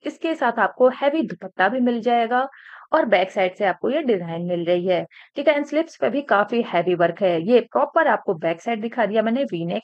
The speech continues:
में होने वाला है and front side से आपको भी design मिल रही है। And इसमें कुछ आपको tussles भी मिल जाएंगे दुपट्टे में। दुपट्टे पे आपके फोर साइडेड work हो रहा है, work हो रहा है, ठीक? And slips पे भी आपको वर्क मिल रहा है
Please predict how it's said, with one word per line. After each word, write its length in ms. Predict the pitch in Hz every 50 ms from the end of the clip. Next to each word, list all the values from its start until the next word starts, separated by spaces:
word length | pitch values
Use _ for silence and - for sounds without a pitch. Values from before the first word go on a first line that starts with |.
| _ 247
में 120 | 247 254
होने 240 | 254 247 233 226 240
वाला 220 | 247 247 240 247
है 200 | 247 254 302 320
and 100 | 302 277 262 -
front 240 | 196 185 185 196 -
side 200 | - 190 190 190
से 180 | - 226 214
आपको 440 | 196 185 180 185 _ _ - 202 202
भी 280 | 190 185 214 254 320 330 - - - - - - 214
design 340 | 240 208 202 180 185 175
मिल 200 | 180 180 170 170
रही 160 | 170 180 175 180
है। 120 | 180 175
And 380 | - _ _ _ - 269 269 294
इसमें 240 | 285 - - 311
कुछ 240 | 302 - 294 - -
आपको 260 | - 247 - - -
tussles 500 | 302 - - 190 190 - 190 160 165 - -
भी 60 | 202
मिल 160 | 202 185 170 165
जाएंगे 300 | 175 175 175 185 214 262
दुपट्टे 520 | 254 247 - - 185 175 - - 170 170
में। 200 | 170 165 160 160
दुपट्टे 380 | 233 233 247 254 247 - 277 277
पे 100 | 277 254
आपके 300 | 233 214 214 - 254 262
फोर 300 | 262 - 302 330 339 330
साइडेड 420 | - 240 180 165 156 170 220 220
work 260 | 196 180 175 170 - -
हो 80 | 196 185
रहा 100 | 170 165
है, 60 | - -
work 220 | 185 226 226 196 - -
हो 120 | - 180 175
रहा 120 | 175 175
है, 80 | 180 196 _ - - - - _ -
ठीक? 140 | 349 359 - - - - -
And 120 | 262 - -
slips 320 | - 254 247 247 247 -
पे 160 | - 220 190
भी 160 | 170 185 233
आपको 340 | - - - - - - 349
वर्क 220 | 254 165 165 160 - -
मिल 160 | 170 160 170
रहा 180 | 170 170 165 170
है 180 | 175 170 226